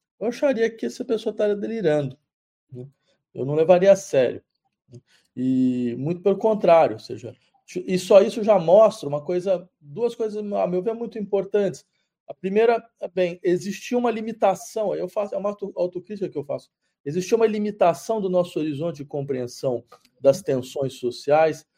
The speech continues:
globais e brasileiras, a ponto de a gente não conseguir nem trabalhar com certas hipóteses que se tornaram,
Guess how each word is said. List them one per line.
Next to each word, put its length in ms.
globais 600
e 60
brasileiras, 840
a 80
ponto 280
de 60
a 40
gente 60
não 100
conseguir 440
nem 160
trabalhar 600
com 120
certas 360
hipóteses 440
que 60
se 160
tornaram, 520